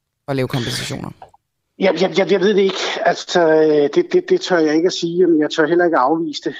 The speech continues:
Speaker 2: Altså, men jeg tør ikke sige det ud fra, at, at, at, at, som jeg siger, at, at, at det her med konjunkturerne i samfundet, det er jo ikke noget med, at vi går ind og straffer yderligere, når de er rigtig gode, eller kompenserer, når de er rigtig dårlige.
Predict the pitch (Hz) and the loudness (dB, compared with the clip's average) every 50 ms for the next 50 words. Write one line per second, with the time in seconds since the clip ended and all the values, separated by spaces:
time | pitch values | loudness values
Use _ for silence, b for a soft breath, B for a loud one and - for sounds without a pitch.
0 | - - 139 - - 147 143 139 135 131 143 135 143 139 - - 151 175 180 - | -6 -6 -6 -4 -2 0 0 0 2 2 2 2 2 2 0 0 0 0 0 -2
1 | - - 165 175 175 185 165 156 165 170 151 - - - 151 156 165 - - - | -4 -4 -2 0 0 2 2 2 2 0 -2 -4 -2 -2 0 0 -2 -2 -4 -6
2 | 147 - _ _ - 160 143 _ _ - - _ - - - - - 147 143 131 | -6 -8 _ _ -10 -10 -10 _ _ -20 -20 _ -14 -14 -12 -6 -4 -2 -2 -2
3 | 131 123 - - 151 151 151 - B B B B B B B _ _ - 165 151 | -2 -4 -4 -2 -2 -2 -2 -4 B B B B B B B _ _ -8 -8 -8
4 | - - _ - - - - - - - - 185 170 185 185 160 156 156 - - | -8 -10 _ -8 -8 -6 -6 -6 -8 -4 -2 0 2 2 2 2 2 0 0 0
5 | 165 151 143 139 143 - - - 180 185 185 170 156 139 123 - 170 160 - - | 2 2 2 0 0 -2 -6 -2 0 0 2 2 0 -2 -2 -2 -4 -2 -2 -2
6 | 123 135 147 - 165 139 127 135 131 156 151 147 156 165 160 156 151 160 165 143 | -2 -2 -2 -2 -2 -2 -2 -2 0 2 2 2 2 2 2 4 4 4 2 0
7 | 123 135 123 - 139 120 123 143 156 156 - 135 - - - - 120 127 131 - | 0 -2 -2 0 0 0 2 2 0 0 -2 -6 -10 -6 -4 -2 -2 -2 -2 -2
8 | 175 - - 151 139 156 165 160 156 151 139 127 131 127 123 - 131 - 123 123 | -4 -4 -2 0 2 2 2 2 2 0 0 0 0 -2 -2 -2 -4 -2 -2 -2
9 | 123 - - - - 131 117 117 131 147 143 113 117 - - - 117 - - 117 | -4 -6 -8 -6 -4 -4 -4 -2 0 0 0 0 -2 -6 -6 -8 -8 -8 -10 -8
10 | - - 147 - 143 131 127 117 - 120 117 - 113 - - 131 - - 110 110 | -6 -4 -4 -4 -4 -6 -6 -6 -8 -6 -6 -6 -6 -6 -8 -10 -6 -4 -4 -2
11 | 110 123 127 131 | -4 -4 -6 -10